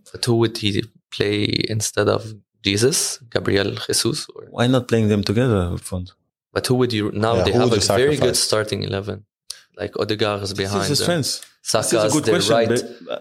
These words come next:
Speaker 2: you,
Speaker 1: This is a
Speaker 2: you
Speaker 1: very
Speaker 2: see,
Speaker 1: good question.
Speaker 2: this is a good question because now you're wondering who's out.
Speaker 1: Yeah.
Speaker 2: Who do you have to take out? Before it was not the case. You could have take out maybe
Speaker 3: Anyone.
Speaker 2: two or three players.
Speaker 3: Yeah.
Speaker 2: The fact that we wonder who will be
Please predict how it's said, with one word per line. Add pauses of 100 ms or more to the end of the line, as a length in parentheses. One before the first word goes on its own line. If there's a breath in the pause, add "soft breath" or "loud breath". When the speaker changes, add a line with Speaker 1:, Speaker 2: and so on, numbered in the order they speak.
(100)
Speaker 2:
you,
Speaker 1:
This
is
a
Speaker 2:
you
Speaker 1:
very
Speaker 2:
see,
Speaker 1:
good
question.
Speaker 2:
this
is
a
good
question
because
now
you're
wondering
who's
out. (280)
Speaker 1:
Yeah.
Speaker 2:
Who
do
you
have
to
take
out?
Before
it
was
not
the
case.
You
could
have
take
out (220)
maybe (120)
Speaker 3:
Anyone. (240)
Speaker 2:
two
or
three
players.
Speaker 3:
Yeah. (640 loud breath)
Speaker 2:
The
fact
that (260)
we
wonder (240)
who (160)
will
be